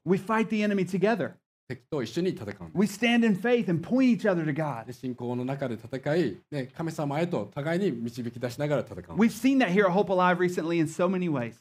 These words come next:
Speaker 2: で、で、わた-、私たちは、あの、このホープライブを通してですね、多くの、そのようなことを多く見てきました。
Speaker 1: Our church is here to help each other grow in faith.
Speaker 2: ね、私たちは互いに、あの、し-、互いの信仰をね、たた-、あの、み-、立ち上げるよ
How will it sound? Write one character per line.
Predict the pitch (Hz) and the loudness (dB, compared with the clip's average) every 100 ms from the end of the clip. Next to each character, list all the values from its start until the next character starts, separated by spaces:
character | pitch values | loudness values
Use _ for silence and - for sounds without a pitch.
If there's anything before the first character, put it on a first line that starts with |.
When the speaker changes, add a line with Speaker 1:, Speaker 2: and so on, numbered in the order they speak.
| _ | _
Speaker 2:
で、 | 156 165 160 _ | 0 0 0 _
で、 | 170 | -4
わ | 170 156 | -2 -2
た-、 | 160 - | -6 -6
私 | 147 147 180 | -4 -2 -2
た | 175 | -4
ち | 151 143 | -4 0
は、 | 151 135 120 | 0 0 -2
あ | |
の、 | 120 | -6
こ | 117 131 | -6 -8
の | 123 | -2
ホ | 190 | -2
ー | 208 | 0
プ | 233 | 0
ラ | 233 | 0
イ | |
ブ | 180 | -2
を | |
通 | 151 156 | -4 -6
し | |
て | 135 | -8
で | 110 | -10
す | 107 | -8
ね、 | 110 107 | -10 -8
多 | - 190 | -4 -2
く | 202 | -2
の、 | 185 175 - - | -2 -2 -6 -8
そ | 175 | -4
の | |
よ | 196 | -2
う | |
な | 151 | -4
こ | 147 | -6
と | 156 | -6
を | 117 180 | -4 -4
多 | |
く | 180 131 | -4 -6
見 | 117 | -6
て | 110 | -10
き | 92 | -12
ま | 87 | -12
し | - | -2
た。 | |
Speaker 1:
Our | 185 | -2
church | - 233 240 214 | 2 2 2 0
is | 175 | 0
here | 208 | 2
to | |
help | 156 240 247 | 2 0 0
each | 208 190 | 0 0
other | 156 135 | 0 -2
grow | 175 254 220 | 0 2 2
in | 170 | 2
faith. | - 226 180 156 _ - | -2 -6 -6 -10 _ -10
Speaker 2:
ね、 | 147 | -8
私 | 143 139 143 | -6 -6 -6
た | 143 | -8
ち | 120 135 | -8 -6
は | 117 90 _ | -6 -6 _
互 | 151 151 156 | -6 -4 -4
い | |
に、 | 190 147 87 - | -2 -2 -4 -10
あ | 107 | -8
の、 | 98 95 | -6 -8
し-、 | - - - _ _ | -12 -18 -20 _ _
互 | 147 151 | -4 -2
い | 160 | -2
の | 170 | -4
信 | 185 180 | -4 -4
仰 | 196 | -2
を | 202 | -2
ね、 | 208 | -4
た | - 160 | -6 -10
た-、 | 160 147 | -10 -8
あ | 147 | -6
の、 | 139 135 135 _ _ _ - | -4 -6 -10 _ _ _ -8
み-、 | 143 | -8
立 | 147 - 147 | -8 -10 -2
ち | |
上 | 175 | -2
げ | 175 | 0
る | 180 | -2
よ | 160 127 | -4 -6